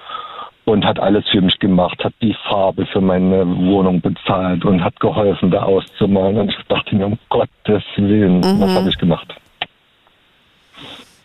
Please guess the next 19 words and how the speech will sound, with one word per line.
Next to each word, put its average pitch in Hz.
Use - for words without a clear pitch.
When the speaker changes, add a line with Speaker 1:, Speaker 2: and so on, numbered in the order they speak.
Speaker 2:
Er 180
hat's 196
halt 190
Speaker 1:
Ja. 139
Speaker 2:
einfach 180
nicht 185
geahnt 165
und 180
weiß 151
es 170
halt 160
bis 156
heute 147
nicht. -
Speaker 1:
<laughs> -
Nein, 76
Gott -
sei 76
Dank. -